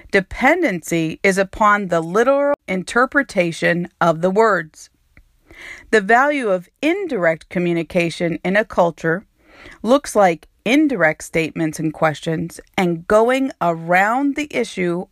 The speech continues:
or even around a person. Indirect communication is more about nonverbal behaviors, which include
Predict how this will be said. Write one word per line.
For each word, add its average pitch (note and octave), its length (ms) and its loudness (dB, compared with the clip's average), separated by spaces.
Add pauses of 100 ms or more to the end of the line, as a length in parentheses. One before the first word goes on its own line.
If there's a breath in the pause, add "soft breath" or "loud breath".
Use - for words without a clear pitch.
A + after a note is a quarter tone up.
or G3 260 4
even B3 460 0 (140)
around F#3 840 2
a F3 140 -2
person. D#3+ 640 -2 (680 loud breath)
Indirect D4 540 2
communication F#3+ 1120 -2
is F#3 240 -2
more G#3 400 4
about F3+ 440 -2
nonverbal A#3+ 840 -2
behaviors, F3 800 -2
which E3+ 260 -2
include F3+ 760 0